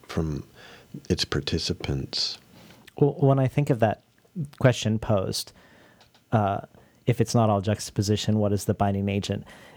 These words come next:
Speaker 2: It makes me think also of some of your writings about phenomenology, um, particularly the term that the phenomenologists use, intersubjectivity. And I, I wondered,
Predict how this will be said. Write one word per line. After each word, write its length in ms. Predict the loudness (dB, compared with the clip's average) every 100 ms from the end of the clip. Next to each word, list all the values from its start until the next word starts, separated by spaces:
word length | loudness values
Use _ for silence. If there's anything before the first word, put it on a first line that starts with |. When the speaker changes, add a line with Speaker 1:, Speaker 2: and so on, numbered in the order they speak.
| _
Speaker 2:
It 140 | 0 2
makes 260 | 0 0
me 100 | 0
think 280 | 2 0 0
also 440 | 0 0 2 0 0
of 300 | -2 -8 -18 -20 -20 -12
some 200 | -2 2
of 120 | 2
your 140 | 2 2
writings 420 | 2 0 -2 -2
about 360 | 0 -2 -2
phenomenology, 960 | -2 0 0 0 -2 0 -2 -2 -4 -4 -10 -20 -20 -20 -4
um, 540 | -2 0 -2 -4 -8 -16 _ _ -6 -2
particularly 460 | 0 2 4 2
the 140 | 2 0
term 500 | 0 2 0 -4 -12 _ _ _ _ _ _ -4
that 200 | -2 0
the 80 | 0
phenomenologists 1040 | 0 2 2 0 0 0 -2 -4 -6 -4
use, 420 | -2 0 -2 -4 -2
intersubjectivity. 1200 | -2 0 -2 -2 -4 -4 -8 -6 -4 -2 -4 -6 -12 -20 -20 -20 _
And 200 | 0 2
I, 320 | 2 0 0 -6 _ _ 0
I 80 | 2
wondered, 460 | 4 2 2 0